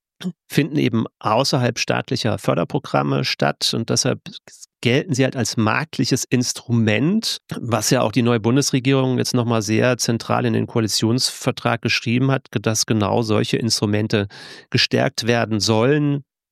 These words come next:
um die erneuerbaren Energien stärker an den Markt heranzuführen. Wir sehen aktuell ja viele Verwerfungen wie eine Häufung von, ähm, negativen, ähm,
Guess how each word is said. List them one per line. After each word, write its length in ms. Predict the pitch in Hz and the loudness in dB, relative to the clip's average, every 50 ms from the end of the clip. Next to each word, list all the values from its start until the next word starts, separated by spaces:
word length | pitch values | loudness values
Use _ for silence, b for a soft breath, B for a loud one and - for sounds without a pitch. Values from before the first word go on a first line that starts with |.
| _ _ _ _ _ - - - | _ _ _ _ _ -12 -8 0
um 220 | - 135 151 165 | 2 2 4 4
die 240 | 151 143 147 - - _ _ _ - | 2 2 2 0 -2 _ _ _ -4
erneuerbaren 640 | - 113 107 107 117 120 113 104 110 107 110 117 | -2 0 2 2 2 0 0 0 0 0 0 -2
Energien 640 | - - 123 113 113 110 107 101 107 117 117 113 117 | -2 -2 -2 0 0 -2 -2 -2 -2 -2 -2 -2 -2
stärker 640 | 110 - - - 107 113 127 - - 127 117 117 113 | -2 -2 0 0 0 0 0 0 0 0 0 0 -2
an 140 | 113 110 113 | -2 0 0
den 140 | 110 104 | 0 0
Markt 360 | 101 101 101 110 127 - - - | 0 0 0 -2 -2 -4 -4 -6
heranzuführen. 1200 | 107 95 90 104 107 117 127 147 180 139 - - 120 - - - - 135 131 131 131 123 127 123 B B B B B B B B B B | -6 -4 -2 -2 -2 -2 -2 -4 -4 -6 -6 -6 -6 -4 -6 -4 0 2 4 4 4 2 2 0 B B B B B B B B B B
Wir 100 | - 113 | 0 0
sehen 280 | 101 98 107 120 131 135 | 2 4 4 2 2 2
aktuell 600 | 123 120 117 - - 117 110 104 110 113 113 110 | 0 -2 -4 -2 -2 0 2 2 2 2 2 2
ja 260 | 110 107 107 101 101 - _ - - - _ _ _ - | 2 0 0 -2 -4 -8 _ -20 -20 -20 _ _ _ -8
viele 400 | - - 139 139 135 127 113 120 B B B B B B B | -2 0 2 4 4 4 2 -2 B B B B B B B
Verwerfungen 1000 | - - 127 113 101 104 - 98 107 127 - - - 120 120 120 117 117 113 113 113 B B B B B B B B | -2 -2 0 0 2 0 0 2 2 0 0 0 0 2 2 2 2 0 0 -2 -4 B B B B B B B B
wie 380 | 127 110 113 117 113 110 110 | -2 0 2 2 4 4 2
eine 180 | 107 110 107 101 - - - | 2 2 0 -2 -2 0 0
Häufung 800 | 104 113 123 135 117 - - 120 117 117 113 113 113 117 120 - | 2 2 2 2 0 0 0 0 2 2 0 0 0 -2 -2 -4
von, 560 | - - - - 117 117 117 113 113 120 - - | -8 -8 -4 -2 -2 0 0 -2 -2 -4 -4 -4
ähm, 500 | - 120 110 113 120 117 117 113 113 110 | -4 -2 0 0 0 0 0 0 0 0
negativen, 920 | 110 113 117 123 127 117 - - - 127 117 120 120 117 117 117 117 117 - | 2 0 2 0 0 -2 -2 -2 -2 -2 0 0 0 2 2 2 0 -2 -2
ähm, 360 | - 113 107 113 113 110 - | -2 -2 -2 0 -2 -4 -6